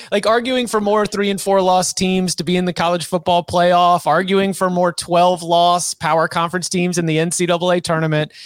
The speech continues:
It, it is, to Bud's point, all about these programs and conferences that are arguing, "We are the reason for the television ratings. And if we are the reason for the television ratings,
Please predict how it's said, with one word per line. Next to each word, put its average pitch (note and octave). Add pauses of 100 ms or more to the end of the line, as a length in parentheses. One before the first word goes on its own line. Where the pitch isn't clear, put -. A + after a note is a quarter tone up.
(140)
It, F#3 (100)
it G#3
is, G3
to F3+
Bud's D#3+
point, E3 (420)
all F#3+
about D#3+
these E3+
programs E3+
and D3
conferences D#3
that D3+
are D3+
arguing, D#3
"We F#3+
are G#3+
the G#3
reason F#3
for F3
the F#3+
television E3+
ratings. - (240)
And D#3
if C3+
we E3+
are G#3+
the G#3
reason G#3+
for G#3+
the A3
television F3+
ratings, E3+